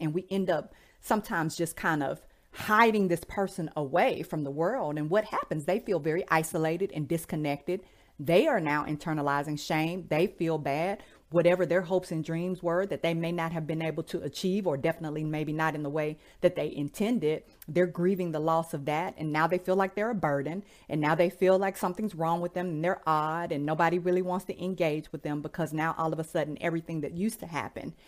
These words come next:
has stopped. We're no longer having people over to the house. We're no longer going out and going to dinner. We're no longer, um,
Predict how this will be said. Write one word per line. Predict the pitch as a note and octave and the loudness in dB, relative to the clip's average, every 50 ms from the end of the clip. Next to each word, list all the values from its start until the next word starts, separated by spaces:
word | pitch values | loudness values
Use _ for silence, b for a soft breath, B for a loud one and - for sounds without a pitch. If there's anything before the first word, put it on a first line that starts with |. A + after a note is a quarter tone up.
| b b | b b
has | - D#3+ D3+ - | -2 -2 -2 -2
stopped. | - - D#3 - - - - | 0 0 0 -2 -2 -6 -8
We're | D3 C#3 | -6 -4
no | C#3+ D3 D3+ | -2 -2 0
longer | D#3 D#3+ D#3+ E3 D3+ D#3+ | 0 0 0 0 -2 -4
having | F3+ F3+ D3+ D3 D3+ D3+ | -2 0 0 0 0 -4
people | - F#3 E3 - D#3 D#3 | -4 -6 -6 -2 -2 -2
over | D#3 D3 D#3 | -2 -2 -4
to | - - D3 | -6 -6 -8
the | - | -4
house. | F3 E3 - - - - - b b b b b | -4 -4 -4 -4 -8 -12 -14 b b b b b
We're | - C#3+ C#3+ | -8 -6 -4
no | C#3+ D3+ E3 | -2 0 0
longer | E3+ E3+ E3+ E3 D#3 | 2 2 0 0 -2
going | C#3+ D#3 D#3 D#3 D#3 D#3 | -2 -2 -2 -2 0 2
out | D#3 E3 D#3+ D#3+ D#3 | 4 4 4 4 2
and | D3+ | -2
going | C#3+ D#3 D#3+ D#3 D#3 | -2 -2 -2 -2 -2
to | D3 | -2
dinner. | C#3+ D#3 D#3+ D3 C3+ - - B B B B B B - | 0 0 0 0 -2 -4 -8 B B B B B B -6
We're | D3 | -4
no | D3 D#3+ E3+ | 0 2 2
longer, | F3+ E3+ E3+ E3 E3+ D#3+ D#3 E3 D#3+ D#3+ - | 4 4 4 2 2 2 0 0 0 0 -2
um, | - D3+ D3 D3 D3 C#3+ C#3+ D3 C#3+ C#3 | -4 -4 -4 -2 -2 -2 -4 -4 -6 -8